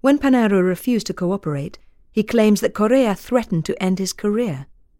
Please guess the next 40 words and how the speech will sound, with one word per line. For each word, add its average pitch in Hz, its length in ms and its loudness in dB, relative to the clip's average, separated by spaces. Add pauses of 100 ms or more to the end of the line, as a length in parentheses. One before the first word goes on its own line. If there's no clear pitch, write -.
(360)
Planning 226 360 4
how 170 140 -2
to 165 100 -6
respond 269 400 -2
to 165 60 -10
the 147 100 -4
mayor, 143 320 -6 (280)
Correa 220 380 4
allegedly 220 540 0
brainstormed 190 760 0
ideas 175 560 -2
with 151 120 -6
his 165 140 -4
right-hand 165 460 -4
man 160 280 -4
Crespo, 143 580 -8 (460)
who 247 100 4
took 269 160 -2
notes 226 380 2
on 180 100 0
a 175 60 0
pad 170 340 -4
of 165 80 0
lined 165 360 -2
paper 185 360 -2
that - 140 -4
was 196 120 -2
later 214 300 0
seized 160 540 -2
from 180 160 -4
his 170 140 -2
office. 175 420 -6 (920)
"We 196 120 4
don't 208 160 6
want 190 140 0
to 180 60 -6
fuck - 220 -4
up 180 120 -8
your 170 100 2
life," 190 380 -2